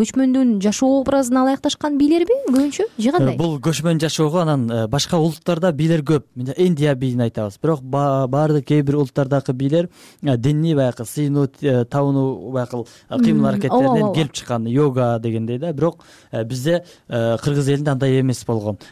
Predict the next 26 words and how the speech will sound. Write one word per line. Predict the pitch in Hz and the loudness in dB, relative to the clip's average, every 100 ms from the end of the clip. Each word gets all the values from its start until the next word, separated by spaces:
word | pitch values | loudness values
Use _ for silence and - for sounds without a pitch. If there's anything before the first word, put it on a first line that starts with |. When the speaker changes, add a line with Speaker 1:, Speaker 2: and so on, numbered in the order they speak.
| _ | _
Speaker 2:
Кыргыз | 139 143 131 | -2 0 0
эли | 147 147 | 0 0
эмне | 151 156 | 2 2
болгон? | 156 123 110 - _ - _ | 2 0 -4 -6 _ -20 _
Э, | 120 113 110 | -4 -2 0
эмнеси | 143 151 160 156 | 2 2 2 2
менен | 143 127 | 2 2
баалуу? | 117 107 101 | 2 0 -2
Күнүмдүк | - 160 170 165 | 0 2 2 2
кыймыл | 156 143 | 2 2
аракетин, | 127 120 127 113 110 | 0 -2 -6 -8 -6
жашоо | 107 135 - 143 | -4 -2 -2 -2
турмушун, | - 131 123 - 117 - _ | -2 -2 -2 -4 -8 -12 _
жашоодогу | 143 139 160 147 139 135 | -4 0 -2 0 -4 -6
философиясын | - 160 143 156 - 139 135 156 | -4 -4 -2 -4 -2 -2 -2 -6
ошо | 135 | -6
бийине | 113 147 143 135 | -2 2 4 2
камтыган. | 120 113 113 104 117 | 0 -4 -6 -4 -4
Мисалы, | 123 139 123 | -2 0 0
бир | 131 131 | 2 0
мисал, | 123 165 180 - - - | 2 0 -4 -8 -20 -6
мына | 254 233 | -4 -2
Speaker 1:
Мгм. | |
Speaker 2:
колду | 208 139 135 | -2 -4 -4
ичине | 131 139 151 | -10 -6 -2
келген, | 139 131 139 | -2 0 -2